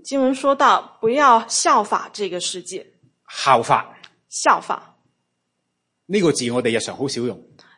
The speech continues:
Speaker 1: 這個字我們日常很少用。
Speaker 2: 呢個字原來嘅意思好圖像化㗎。
Speaker 1: 這個字原來的意思很圖像化。
Speaker 2: 唔好俾呢個世界倒模。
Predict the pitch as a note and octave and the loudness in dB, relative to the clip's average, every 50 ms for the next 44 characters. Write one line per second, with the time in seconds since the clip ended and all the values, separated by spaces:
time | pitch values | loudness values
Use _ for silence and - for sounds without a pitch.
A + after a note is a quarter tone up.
0 | _ - - F#4+ C#4 C4 B3 B3+ - A#3+ A#3+ G#3 E3+ F#3 G3 F#3 F#3 F#3+ G#3 G#3 | _ -2 -2 0 2 2 -2 -2 0 0 2 2 2 0 -2 -2 -2 -4 -6 -6
1 | A#3+ B3+ A#3 G3+ - - F#3+ G3+ G#3+ - G#3 G#3+ A3 - G3+ - - - A#3+ A#3 | -4 -6 -6 -6 -6 -6 -6 -6 -4 -6 -8 -8 -2 -2 -2 -2 0 -2 -2 -2
2 | G3 - - - _ B3+ C#4+ C4 A3+ - G3+ F#3+ D#3 D#3 C#3+ D3 C#3+ D3 F#3 F#3+ | -2 -6 -14 -8 _ 2 2 2 4 4 2 2 2 2 4 4 4 4 4 2
3 | F3+ F#3 G3 - - B3 A#3 F3+ G#3+ - - C#3+ A#2 A#2+ C3 B2+ B2+ C3 C3+ A#2+ | 2 0 -2 -2 0 0 4 4 4 2 2 -2 2 2 0 0 2 2 2 2
4 | A#2 A#2+ G#2+ - - _ _ _ _ _ - G4 F4 D#4 C#4+ - C#4+ C#4 B3+ A3+ | 2 -2 -8 -12 -18 _ _ _ _ _ -6 -2 -2 -2 -4 -4 -4 -4 -2 0
5 | A3+ A3+ B3 C4 B3+ C4 C4+ C4 B3+ C4 B3+ A#3 - - A#3+ A#3+ A#3+ A3+ F#3+ F3+ | 0 0 0 0 0 0 -2 -2 -4 -6 -8 -10 -8 -6 -6 -6 -6 -6 -10 -12
6 | - - F#3 F#3+ G#3 - C#4+ A#3+ G#3+ G#3+ G#3 B3 A#3+ G#3+ - - - _ _ _ | -14 -14 -14 -12 -8 -4 -4 -4 -4 -4 -4 -2 -2 -2 -2 -4 -10 _ _ _
7 | _ _ _ _ _ - F3+ D3 C#3 C3+ C3+ C3+ C#3 - - C3+ D3 F3+ G3+ G#3 | _ _ _ _ _ -4 -2 -2 0 0 -2 -2 -4 0 2 6 8 8 8 6
8 | G3 - - - _ _ _ _ _ _ _ B2 A2+ A#2+ C3+ D#3 E3 E3 D#3+ E3+ | 4 -2 -14 -20 _ _ _ _ _ _ _ -2 0 0 0 0 -2 -2 0 2
9 | E3+ F3 - - C3 A2+ - - A2+ A2 G#2+ - G#2+ G2+ G2+ G#2 - - _ _ | 2 2 2 0 -2 -2 -2 -4 -6 -6 -2 -2 -2 -2 -2 -6 -10 -16 _ _
10 | _ _ _ _ _ _ _ _ _ _ _ _ _ - G2 A2 B2+ C3 E2+ F#2 | _ _ _ _ _ _ _ _ _ _ _ _ _ -6 -4 -2 -4 -4 -4 -6
11 | G2+ | -10